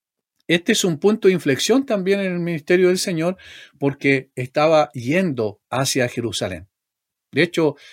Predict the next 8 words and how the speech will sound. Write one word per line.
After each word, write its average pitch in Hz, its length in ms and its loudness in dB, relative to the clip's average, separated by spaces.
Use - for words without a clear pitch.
Lucas 180 360 4
lo, 143 300 2
lo, 127 320 -6
lo, 123 240 -12
lo 123 180 -2
relaciona 135 520 -2
muy 147 200 0
bien, 147 300 0